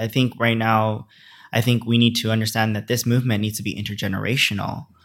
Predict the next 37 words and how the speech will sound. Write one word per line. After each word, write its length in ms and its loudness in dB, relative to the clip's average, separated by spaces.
working 520 2
with 240 -2
younger 340 0
people, 400 -4
older 240 0
people, 460 -8
and 180 -4
in 160 -2
the 80 0
between, 500 -2
right? 320 0
We 80 -2
need 220 0
to 180 -4
be 260 -4
intergenerational 880 -4
and 140 -4
stand 200 2
in 100 2
solidarity, 640 0
understand 540 -2
that 140 -6
we 120 -6
need 140 -2
to 100 -10
open 240 -6
our 80 -4
hearts 520 -2
and 440 -2
act. 460 -6
And 100 0
that's 260 2
from 260 0
Elizabeth, 840 -4
who 160 -6
gave 260 -4
an 260 -6